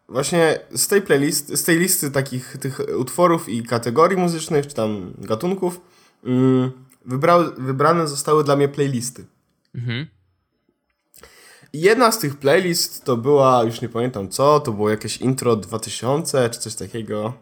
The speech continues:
Speaker 1: No jakieś, wiesz, takie po-, powiedzmy utwory sprzed piętnastu lat.
Speaker 2: No.
Speaker 1: Więc, więc ja mówię: "No dobrze, zobaczmy, jak to działa, w końcu to może być coś ciekawego". Utwory sprzed piętnastu lat, tak? Moje czasy, kiedy miałem tam dziesięć, e, dwanaście lat.
Speaker 2: No.
Speaker 1: Mówię: "No,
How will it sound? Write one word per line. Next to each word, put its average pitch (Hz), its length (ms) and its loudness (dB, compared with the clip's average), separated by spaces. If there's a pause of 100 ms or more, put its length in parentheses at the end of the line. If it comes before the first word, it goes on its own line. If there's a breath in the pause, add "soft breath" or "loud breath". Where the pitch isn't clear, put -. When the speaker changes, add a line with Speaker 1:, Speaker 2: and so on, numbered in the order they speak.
(140)
Speaker 1:
No 247 80 4
jakieś, 160 260 2
wiesz, 120 220 2
takie 131 240 -4
po-, 123 320 -2 (300)
powiedzmy 123 420 -2
utwory 120 320 2
sprzed - 260 -6
piętnastu 101 400 -8
lat. 80 220 -12 (400)
Speaker 2:
No. 101 300 -10 (420)
Speaker 1:
Więc, 127 320 -4
więc 131 300 -4
ja 123 260 6
mówię: 151 320 2 (240)
"No 113 120 -2
dobrze, 185 260 2
zobaczmy, 107 440 -2
jak 101 100 -6
to 123 120 -8
działa, 156 300 4
w 117 80 -10
końcu 107 260 -6
to 113 80 -4
może 110 180 -2
być 107 160 -8
coś 117 140 -4
ciekawego". 110 500 0
Utwory 120 300 0
sprzed 131 260 -6
piętnastu 120 440 -4
lat, 95 320 -6
tak? 110 280 -8
Moje 120 500 4
czasy, 113 420 -2
kiedy 107 200 -4
miałem 107 300 -2
tam 98 280 -6
dziesięć, 104 440 -6 (640 loud breath)
e, 92 120 -4
dwanaście 101 560 -2
lat. 107 360 -4
Speaker 2:
No. 110 380 -4
Speaker 1:
Mówię: 110 120 2
"No, 139 140 4